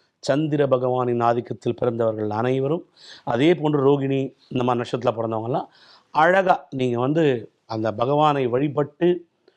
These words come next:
ரொம்ப ஒரு அற்புதமான ஒரு பலன்களை நீங்கள் பெற வேண்டும் என்றுதான் என்னுடைய, அஹ், விண்ணப்பமாக இருக்கிறது. அஹ், இன்னொரு அன்பர் தொலைபேசியில கேட்டார் என்கிட்ட,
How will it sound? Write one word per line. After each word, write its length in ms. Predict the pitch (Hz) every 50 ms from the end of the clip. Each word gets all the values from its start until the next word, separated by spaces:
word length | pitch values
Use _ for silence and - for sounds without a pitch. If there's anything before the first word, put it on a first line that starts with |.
| _ _ _ _ -
ரொம்ப 460 | - 110 147 180 202 214 214 190 156
ஒரு 180 | 147 143 135 135
அற்புதமான 720 | 131 135 - - 185 180 185 185 185 190 196 208 208 208 202 185 165 143 131 120 113 - _ _ _ _ _ _
ஒரு 220 | - 131 123 123
பலன்களை 720 | 123 - - 151 190 214 214 202 185 175 160 139 120 - _ -
நீங்கள் 500 | 123 117 120 123 120 117 107 101 98 - _ _ _ _ _ _ _ _
பெற 180 | - 127 135 143
வேண்டும் 460 | 147 139 135 131 135 120 101 101 - _ _ _ _ _ -
என்றுதான் 540 | - 120 123 120 120 123 127 147 160 147 131
என்னுடைய, 640 | 113 117 123 123 123 120 117 113 113 107 98 92 - _ _ _ _ _ _ -
அஹ், 300 | 120 113 107 107 104 101
விண்ணப்பமாக 600 | 104 117 123 139 127 131 131 120 123 123 123 120
இருக்கிறது. 540 | 113 113 110 - 127 117 120 123 123 - - _ _ _ - 165
அஹ், 460 | 120 117 110 110 107 107 107 104 101 _ _ - - - - - _
இன்னொரு 420 | - 127 151 156 143 139 131 123 120
அன்பர் 300 | 120 127 139 151 127 -
தொலைபேசியில 520 | - 131 135 147 139 143 131 127 127 123
கேட்டார் 320 | 107 - 131 127 131 120
என்கிட்ட, 500 | 117 113 117 113 110 117 123 135 139 123